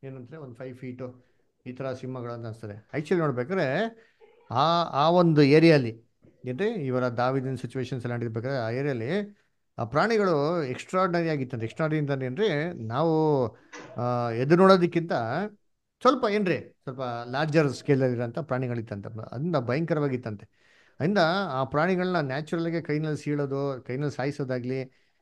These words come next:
ಅಥವಾ ಕೋಲಲ್ಲಿ ಹೊಡೆದು ಸಾಯಿಸೋದಾಗ್ಲಿ, it was highly impossible ಅಂತ. ಇದನ್ನ ನೋಡ್ಬೇಕಾದ್ರೆ it was very surprising ಅಂತ ಅಂದ್ ಏನ್ ಮಾಡ್ತಾರೆ ಅಲ್ಲಿ ಹೇಳ್ತಾರೆ. So ಈ ರೀತಿ ಏನ್ ಮಾಡಿರ್ಬೋದು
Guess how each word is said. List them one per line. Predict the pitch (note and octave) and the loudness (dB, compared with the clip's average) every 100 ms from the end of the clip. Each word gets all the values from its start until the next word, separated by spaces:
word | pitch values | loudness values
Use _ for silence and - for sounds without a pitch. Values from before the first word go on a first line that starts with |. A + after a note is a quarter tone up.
| _ | _
ಅಥವಾ | A#2+ B2 | -6 -6
ಕೋಲಲ್ಲಿ | - C#3+ E3 D#3 | 0 2 4 4
ಹೊಡೆದು | D3 C#3 | 2 0
ಸಾಯಿಸೋದಾಗ್ಲಿ, | C3+ C#3 C3+ B2 E3 C3+ | -4 -2 -4 -4 -6 -6
it | B2+ | -4
was | A#2+ | -4
highly | A2 G#2 C#3+ D#3+ | -4 -4 -2 -2
impossible | C3+ C#3 C3 A#2 | -4 -4 -4 -6
ಅಂತ. | A2+ | -6
ಇದನ್ನ | A2+ C#3+ D3+ | -6 -2 0
ನೋಡ್ಬೇಕಾದ್ರೆ | G3+ G#3 E3+ G#3 D#3 D3 F3+ - _ _ _ | 0 0 -2 -2 -2 -2 -6 -10 _ _ _
it | A#2+ | -4
was | A#2+ | -2
very | A#2+ F3 | 0 0
surprising | D#3+ C3 D#3 D3+ C#3 | 0 -2 0 0 0
ಅಂತ | C3+ B2 | -2 -4
ಅಂದ್ | A#2+ A2+ | -6 -6
ಏನ್ | A#2 | -6
ಮಾಡ್ತಾರೆ | A2+ A2 A#2+ | -6 -6 -8
ಅಲ್ಲಿ | C#3+ A2 | -6 -6
ಹೇಳ್ತಾರೆ. | G#2 - - - - _ _ | -8 -12 -20 -20 -20 _ _
So | A#3+ A3+ F3 C4 C#4+ _ _ _ _ | 2 4 4 0 -4 _ _ _ _
ಈ | D3 F#3+ C#4 | 0 6 8
ರೀತಿ | C4+ G3+ B3+ | 8 6 4
ಏನ್ | G#3+ | 2
ಮಾಡಿರ್ಬೋದು | G#3 F#3 D3+ C#3+ D#3 C3 C3 | 4 2 2 2 0 0 -2